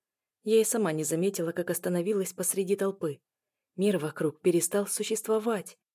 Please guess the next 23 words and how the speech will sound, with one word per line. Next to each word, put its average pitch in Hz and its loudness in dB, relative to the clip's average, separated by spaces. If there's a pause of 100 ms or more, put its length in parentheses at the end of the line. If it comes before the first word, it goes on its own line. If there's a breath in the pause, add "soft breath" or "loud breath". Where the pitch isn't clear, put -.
(120)
и 226 0
я 254 4
увлечённо 196 0
набирала 202 4
ответ 214 0
покрасневшими 233 0
на 208 0
холоде 220 4
пальцами. 156 -4 (1200)
"Мы 262 8
все 330 4
не 226 8
идеальны, 180 4
что - 4
ж 254 2
поделать. 180 2 (380)
Мероприятие 202 6
идёт 240 4
интересно. 180 2 (240)
А 240 4
твой 180 4
день 220 4
как?" 220 -4